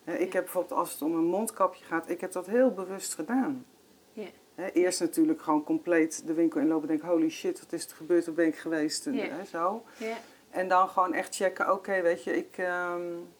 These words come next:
Speaker 1: wat doe ik nu? Doe ik het nu wel of niet?" En ik kon dus, het, het gevoel van het niet dragen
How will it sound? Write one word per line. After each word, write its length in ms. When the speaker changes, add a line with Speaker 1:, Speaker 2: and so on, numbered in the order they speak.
Speaker 1:
wat 200
doe 140
ik 100
nu? 140
Doe 180
ik 60
het 120
nu 120
wel 180
of 140
niet?" 180
En 160
ik 180
kon 300
dus, 340
het, 260
het 140
gevoel 380
van 200
het 100
niet 340
dragen 840